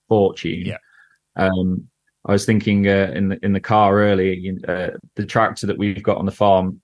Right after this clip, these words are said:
Speaker 1: some Aston Martins are cheaper than, than that
Speaker 2: <laughs>
Speaker 1: tractor. It's just, just to give listeners an idea as to how expensive some of this stuff is. You, you could be driving an Aston Martin or a Ferrari for,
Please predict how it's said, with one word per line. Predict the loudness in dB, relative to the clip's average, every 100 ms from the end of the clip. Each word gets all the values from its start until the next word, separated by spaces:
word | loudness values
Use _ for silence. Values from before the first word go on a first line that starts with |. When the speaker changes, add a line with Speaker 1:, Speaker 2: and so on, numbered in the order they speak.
| -14
Speaker 1:
some | -2 2
Aston | 2 0 -4 0
Martins | 2 2 -2 -8 -8
are |
cheaper | -4 -4 -2 -4
than, | -6 -6
than | -4 0
that | 0 0
Speaker 2:
<laughs> |
Speaker 1:
tractor. | 0 0 -2 -2 -2
It's | -2 -6 -20 _ _ _ _ _ -2
just, | -2 0
just | 0 0
to | 0
give | 0 2
listeners | 0 0 -2 0
an |
idea | 0 2 0 -2
as | -4
to |
how | -4 0 0
expensive | -2 -4 -4 -6 -10 -4
some | -2
of | 0
this | -2
stuff | -2 -4 -2
is. | -4 -2
You, | -4
you | -4 -4
could | -4
be | -2
driving | 2 2 2
an | 0
Aston | 0 -2 -4
Martin | -2 -2 -4 -4
or | -4
a |
Ferrari | -6 -6 -4 -2 0 2 2
for, | -2 -6